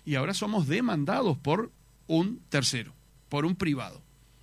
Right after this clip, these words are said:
que está fogueado seguramente, que tiene ciento veinte años de experiencia,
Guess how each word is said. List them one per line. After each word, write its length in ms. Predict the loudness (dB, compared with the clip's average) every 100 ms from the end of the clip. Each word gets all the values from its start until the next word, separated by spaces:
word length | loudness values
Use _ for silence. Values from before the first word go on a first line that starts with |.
| -20 -20 -20 -20 -6
que 120 | -2
está 240 | 0 2 4
fogueado 540 | 4 6 6 8 6
seguramente, 640 | 4 2 2 4 2 2 0
que 100 | 0
tiene 220 | 0 -2
ciento 320 | -2 -2 0
veinte 240 | 0 2 2
años 200 | 4 2
de 60 |
experiencia, 680 | 2 2 2 2 2 2